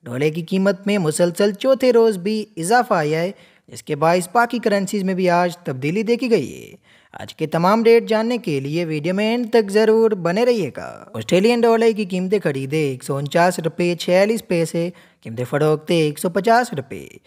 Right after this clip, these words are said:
मेरन दिनार की कीमतें खरीदे पाँच सौ नब्बे रुपये सत्तर पैसे, कीमतें फ़रोख्ते पाँच सौ बयानवे रुपये साठ पैसे। कनेडियन डॉलर की कीमतें खरीदे एक सौ छियासठ रुपये बयानवे पैसे,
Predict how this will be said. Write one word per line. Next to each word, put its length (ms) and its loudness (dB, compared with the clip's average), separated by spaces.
मेरन 260 -2
दिनार 260 4
की 140 -2
कीमतें 320 -2
खरीदे 400 2
पाँच 260 -4
सौ 60 -2
नब्बे 260 0
रुपये 340 0
सत्तर 360 -2
पैसे, 440 -2
कीमतें 200 -8
फ़रोख्ते 520 0
पाँच 240 0
सौ 60 -2
बयानवे 420 2
रुपये 320 0
साठ 340 0
पैसे। 320 -4
कनेडियन 340 2
डॉलर 280 6
की 120 -4
कीमतें 340 -2
खरीदे 380 -4
एक 120 -6
सौ 80 -4
छियासठ 420 0
रुपये 260 -2
बयानवे 440 2
पैसे, 460 -2